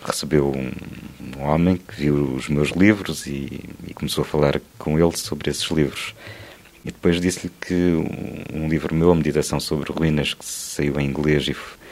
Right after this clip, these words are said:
teve uma edição também em Praga, lhe tinha salvo a vida, porque ele era catalão, estava a viver, eh, uma situação dificílima em Praga, pessoal, e ter encontrado aquele livro no meio completamente hostil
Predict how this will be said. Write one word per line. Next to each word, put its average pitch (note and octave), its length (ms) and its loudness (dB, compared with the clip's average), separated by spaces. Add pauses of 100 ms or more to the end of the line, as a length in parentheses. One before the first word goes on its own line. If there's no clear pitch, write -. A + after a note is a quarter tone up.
(320)
teve - 200 -6
uma C#2 80 -2
edição C2+ 300 -4
também C#2 300 -2
em C2+ 40 -2
Praga, D#2 400 2 (720)
lhe D#2 200 2
tinha E2 240 2
salvo D#2 280 6
a D2+ 40 4
vida, D2+ 260 4
porque - 260 -6
ele C2+ 240 0
era C#2 120 2
catalão, D2+ 480 4
estava D2 320 0
a C#2+ 40 2
viver, C#2 380 -2
eh, C2+ 420 -2
uma B1 140 -8
situação - 500 -4 (280)
dificílima C#2+ 840 0 (280)
em C#2 100 0
Praga, D#2+ 400 2
pessoal, D#2 560 4 (500)
e - 120 -4
ter - 220 4
encontrado D2+ 560 4
aquele C#2+ 260 -2
livro D2+ 260 0
no D2 100 6
meio D2+ 260 6
completamente C#2 800 -4 (540)
hostil F#2 680 0